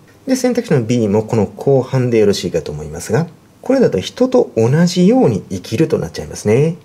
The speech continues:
この波線のところは自分自身の将来と書いております。で、選択肢のCは我々の部屋から出ていかなければいけないと。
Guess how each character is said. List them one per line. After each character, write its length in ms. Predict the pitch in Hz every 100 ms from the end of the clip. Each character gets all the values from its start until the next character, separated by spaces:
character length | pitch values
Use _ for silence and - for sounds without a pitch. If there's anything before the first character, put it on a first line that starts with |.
| _
こ 120 | - 104
の 100 | 95
波 300 | 95 87 87
線 200 | - 82
の 100 | 78
と 120 | -
こ 120 | 85
ろ 80 | 80
は 140 | 78
自 260 | 78 82 113
分 280 | 170 175 170
自 160 | 170
身 340 | 220 - 135 156
の 160 | 180
将 320 | 175 - 147
来 120 | 104 76
と 160 | -
書 60 | -
い 60 |
て 80 | -
お 20 |
り 80 | -
ま 100 | -
す。 220 | - - - _ -
で、 100 | 262
選 180 | 247
択 140 | 233 220
肢 60 |
の 80 | 156
C 400 | - - 127 95
は 320 | 95 120 127
我 260 | 104 98 107
々 240 | 101 101
の 160 | 107 104
部 160 | 107 147
屋 140 | 92
か 100 | 82
ら 140 | 76
出 180 | 78 90
て 160 | 98 151
い 60 |
か 100 | 147
な 140 | 139 131
け 80 | 85
れ 60 |
ば 80 | -
い 40 | -
け 80 |
な 100 | 80
い 60 |
と。 100 | 69